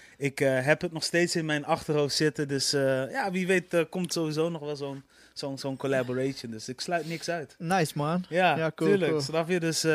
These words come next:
Speaker 1: ja, man, eh, creatieve hip-hop D J, man.
Speaker 2: I guess, ja.
Speaker 1: How is the vibe, man?
Speaker 2: Ja, alles is cool, man.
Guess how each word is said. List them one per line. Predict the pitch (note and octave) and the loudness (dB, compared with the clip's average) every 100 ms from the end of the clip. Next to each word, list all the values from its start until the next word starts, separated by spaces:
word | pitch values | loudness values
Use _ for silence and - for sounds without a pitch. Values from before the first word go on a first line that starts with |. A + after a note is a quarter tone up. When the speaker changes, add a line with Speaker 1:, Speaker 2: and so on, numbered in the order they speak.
| D3+ D3 D3 C#3+ C#3 | 4 4 4 0 -2
Speaker 1:
ja, | G3 - | -4 -2
man, | A3+ F#3 F3+ | 0 2 2
eh, | F3+ F3+ F3 D#3 _ D#3+ - _ | 0 0 -2 -8 _ -18 -18 _
creatieve | F#3+ G3 F#3+ G#3 | 0 0 2 2
hip-hop | G3 C4+ D#4 G#3 F3+ | 6 6 4 -2 2
D | A3 F#3+ | 4 8
J, | G3 | 8
man. | F3+ F3 F#3+ G3 _ _ _ A#2+ | 8 6 2 0 _ _ _ -8
Speaker 2:
I | B2 | 2
guess, | F3+ D#3+ E3+ | 4 4 0
ja. | - D#3 D3+ E3+ | -2 0 0 0
Speaker 1:
How | F#3 | 4
is | G#3 | 4
the | F3 E3+ | 4 6
vibe, | G3 B3+ G3+ | 8 8 8
man? | E3 G3 - | 4 2 -4
Speaker 2:
Ja, | - G3 B3 | -2 2 4
alles | F3+ G3+ F#3+ | 6 4 2
is | F#3+ | -2
cool, | - G3+ | 4 6
man. | F#3 F3 F3+ | 6 4 2